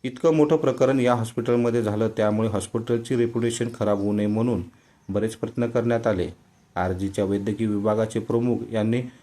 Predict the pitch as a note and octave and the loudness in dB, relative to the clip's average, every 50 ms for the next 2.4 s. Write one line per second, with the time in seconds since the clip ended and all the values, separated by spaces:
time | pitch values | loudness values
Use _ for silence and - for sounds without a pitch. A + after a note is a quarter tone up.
0 | - - _ _ - A#2 A2+ A#2 B2 C3 B2+ B2+ B2+ - C3 C3+ C3+ - - A#2 | -20 -20 _ _ 0 2 4 4 4 2 2 0 0 0 0 0 0 -2 -2 -2
1 | A#2 A#2+ A#2+ A#2+ A#2 A#2 A2 A2 A2+ A2+ G#2+ G#2+ G#2 - - - - A2 A2+ A#2 | 0 0 0 2 4 2 2 2 2 2 0 0 -2 -6 -12 -6 -4 -2 -2 -2
2 | A2+ A2+ B2 A#2 A2+ A2+ G#2 G2 | -2 0 0 0 2 2 0 -2